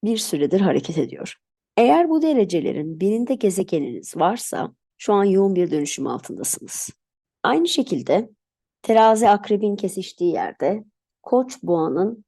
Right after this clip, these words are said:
Yengeç ve Aslanın kesiştiği yerlerde gezegenleriniz varsa haritanızda bu bölgelerden direkt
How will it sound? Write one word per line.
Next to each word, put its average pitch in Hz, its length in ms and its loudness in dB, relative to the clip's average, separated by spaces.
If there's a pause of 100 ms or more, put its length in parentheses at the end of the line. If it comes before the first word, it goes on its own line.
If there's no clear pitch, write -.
Yengeç 190 540 2
ve 170 100 -2
Aslanın 160 540 -6
kesiştiği 170 560 -4
yerlerde 165 720 0 (500)
gezegenleriniz 151 800 -2
varsa 165 560 -4 (440)
haritanızda 175 880 2
bu 190 300 -2
bölgelerden 156 920 -2
direkt 175 360 -4